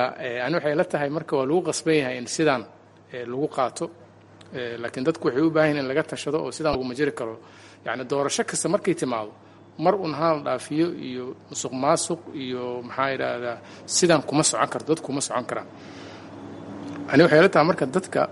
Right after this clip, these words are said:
eh, aqoonta leh iyo dadka bulshada ah,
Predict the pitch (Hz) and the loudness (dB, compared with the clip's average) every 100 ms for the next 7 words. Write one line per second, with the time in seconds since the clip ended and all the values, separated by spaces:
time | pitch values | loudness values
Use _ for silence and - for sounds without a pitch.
0 | - - - 127 120 117 117 117 - - | -6 -16 -6 -4 -2 -4 -8 -10 -12 -16
1 | - 165 - - 170 170 147 135 156 156 | -10 -6 -4 4 4 4 2 4 4 2
2 | 135 123 123 165 - - 135 117 123 113 | -2 -6 0 -2 -2 -4 -4 -2 -4 -2
3 | - 170 160 151 131 | 2 4 6 4 0